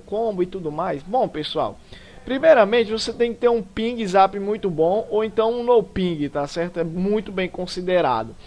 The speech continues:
Bom, e outra, uma função anti-lag, tá certo? Porque você sabe que alguns servidores têm muita skin pesada e tudo mais. E eu recomendo pra vocês ter um anti-lag no seu P C, tá certo? E outra, pessoal, esse,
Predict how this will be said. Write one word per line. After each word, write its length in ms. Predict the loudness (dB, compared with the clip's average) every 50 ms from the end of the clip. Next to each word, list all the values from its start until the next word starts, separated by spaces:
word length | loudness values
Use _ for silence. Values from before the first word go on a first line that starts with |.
| -20 -20 -20 -20 -20 -18 -18 -6 0
Bom, 240 | 2 4 4 4 2
e 220 | 0 0 2 6
outra, 360 | 6 8 8 6 2 0 -6
uma 220 | -6 -2 -2 -2 -2
função 520 | -2 -6 -8 -6 -4 -2 -2 -2 -2 -6 -10 -6
anti-lag, 760 | -6 -4 -4 -4 -4 -4 2 6 8 8 8 6 4 0 -4 -6
tá 160 | -6 -6 -6
certo? 320 | -2 -2 0 0 0 -2 -6
Porque 200 | -4 -2 -2 -2
você 280 | -2 -2 -2 -2 -4
sabe 340 | -2 0 2 2 2 2 0
que 100 | -2 0
alguns 340 | 0 0 0 -4 -6 -6 0
servidores 640 | 2 2 2 4 0 0 2 4 4 4 2 0 -4
têm 160 | -4 -4 -4
muita 600 | -2 -2 -4 -4 -2 -4 -2 -2 -4 -6 -6 -8
skin 400 | -12 -12 -12 -12 -10 -8 -6 -6 -4
pesada 580 | -2 -2 -2 -2 -2 0 0 2 2 2 0 -2
e 60 | -6
tudo 240 | -8 -8 -8 -8 -6
mais. 420 | -4 -2 0 0 0 -2 -2 -8 -16 -18 -20 -20 -20 -20 -20 -20 -20 -20 -16 -8
E 120 | 0 4
eu 100 | 6 8
recomendo 580 | 8 6 4 2 0 -2 -2 0 0 0 0 0
pra 160 | 4 4 4
vocês 480 | 4 2 -2 -4 -2 -4 -4 -4 -6
ter 140 | -6 -4 -4
um 220 | -4 -4 -4 -2 -2
anti-lag 580 | -2 -2 -2 0 2 6 8 8 8 6 2
no 140 | -4 -6 -6
seu 180 | -4 -2 -2 -2
P 180 | -2 -2 -4
C, 300 | -4 -4 -8 -8 -10 -10 -12 -16 -14
tá 100 | -14 -12
certo? 380 | -8 -4 -2 0 0 0 -2 -6 -12 -14 -14 -14 -14 -14 -6 -2
E 120 | 6 8
outra, 300 | 8 8 8 6 0 -2
pessoal, 640 | 0 -2 -2 -4 -4 -4 0 2 4 4 2 0 -4 -10 -18 -20 -18 -16 -16 -16 -14 2
esse, 460 | 4 6 6 6 2 -2 -6 -8 -10